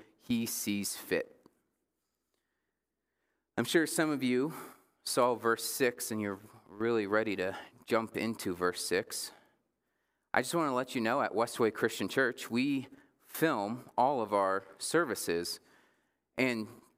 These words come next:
verse six really goes along with what it says in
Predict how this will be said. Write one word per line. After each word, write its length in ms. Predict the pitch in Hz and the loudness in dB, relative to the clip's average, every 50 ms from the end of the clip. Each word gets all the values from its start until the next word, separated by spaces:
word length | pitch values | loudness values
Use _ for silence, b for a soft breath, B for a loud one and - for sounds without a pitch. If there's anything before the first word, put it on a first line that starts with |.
| _ _ _ _ _ _ _ | _ _ _ _ _ _ _
verse 240 | - 147 151 147 - | 4 4 4 2 -2
six 460 | - - 196 202 165 - - - - | 0 2 2 2 2 0 -4 -6 0
really 240 | 113 127 143 147 139 | 2 2 4 4 4
goes 220 | 131 139 135 127 | 4 2 2 2
along 320 | 139 127 127 131 135 127 120 | 2 2 4 2 2 2 -2
with 240 | 110 107 - - - | -4 -4 -4 2 4
what 320 | 113 110 107 - - - | 4 4 4 2 -2 -4
it 160 | - 107 110 - | -2 -2 -2 -2
says 420 | - - 127 117 113 107 101 - | 0 2 2 2 2 2 0 -2
in 220 | 107 104 101 104 | -4 -4 -4 -6